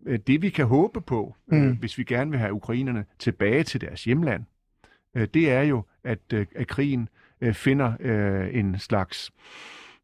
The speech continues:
Speaker 1: fred, øh, i løbet af det næste halve år,
Speaker 2: Mm.
Speaker 1: sådan at, at, øh, at, at flere ukrainere er, er, er, er fristet til at, at rejse tilbage.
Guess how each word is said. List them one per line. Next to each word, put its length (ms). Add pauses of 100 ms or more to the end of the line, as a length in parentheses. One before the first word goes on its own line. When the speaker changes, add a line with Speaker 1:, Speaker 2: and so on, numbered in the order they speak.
Speaker 1:
fred, 280 (160)
øh, 200
i 80
løbet 380
af 100
det 120
næste 480
halve 340
år, 320 (220)
Speaker 2:
Mm. 60
Speaker 1:
sådan 340
at, 280
at, 140 (140)
øh, 320
at, 220 (340)
at 120
flere 420
ukrainere 680
er, 300
er, 260 (220)
er, 100 (240)
er 340
fristet 420
til 140
at, 240
at 160
rejse 220
tilbage. 380